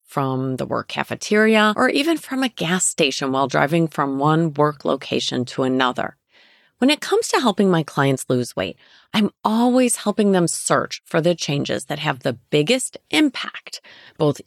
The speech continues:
easy changes with a big impact and hard changes with a big impact. With that in mind,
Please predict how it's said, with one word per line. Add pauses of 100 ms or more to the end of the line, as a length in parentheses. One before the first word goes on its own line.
easy
changes
with
a
big
impact
and
hard
changes
with
a
big
impact. (580)
With
that
in
mind,